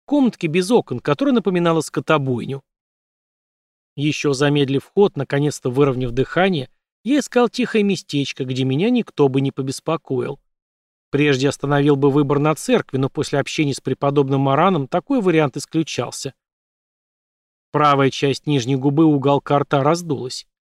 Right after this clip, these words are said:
Проведя по ней языком, я обнаружил рану, которая при прикосновении щипала,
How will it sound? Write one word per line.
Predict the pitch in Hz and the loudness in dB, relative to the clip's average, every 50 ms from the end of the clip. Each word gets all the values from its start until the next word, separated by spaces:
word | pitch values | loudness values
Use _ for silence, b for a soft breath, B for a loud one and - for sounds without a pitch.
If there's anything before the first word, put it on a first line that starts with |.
| _ _ _ _ _ _ _ _ _ _ _ | _ _ _ _ _ _ _ _ _ _ _
Проведя | - 147 175 226 226 269 - | 2 2 4 4 4 4 4
по | - | 4
ней | 233 226 233 226 | 4 4 4 4
языком, | 202 226 214 202 226 - - 294 277 233 | 2 2 2 2 0 0 2 2 2 2
я | 175 170 165 | 4 2 2
обнаружил | 156 160 196 220 247 254 202 214 208 | 2 2 0 0 0 0 0 2 2
рану, | 160 151 143 143 147 143 131 | 4 4 4 4 2 0 -2
которая | - - 139 - - 143 131 | -2 -4 -2 0 0 0 0
при | - 139 135 | 0 -2 -2
прикосновении | - 143 131 - - - - 147 147 143 143 135 139 131 | -2 -4 -4 -6 -8 -6 -4 -2 0 0 0 0 -2 -4
щипала, | - - - 139 120 - - 214 233 220 165 - | -6 -6 -8 -10 -6 -2 0 2 2 2 0 -2